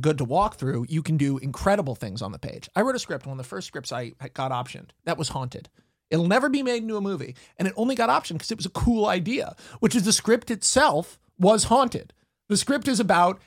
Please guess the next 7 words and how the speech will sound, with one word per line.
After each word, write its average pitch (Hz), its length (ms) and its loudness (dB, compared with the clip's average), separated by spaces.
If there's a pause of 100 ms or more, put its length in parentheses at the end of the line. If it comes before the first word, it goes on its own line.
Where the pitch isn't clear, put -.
(240)
a 190 380 0 (420)
virus, 185 680 2
a 160 60 -6
sort - 200 -4
of 147 100 -2
a, 151 240 0
a, 151 140 0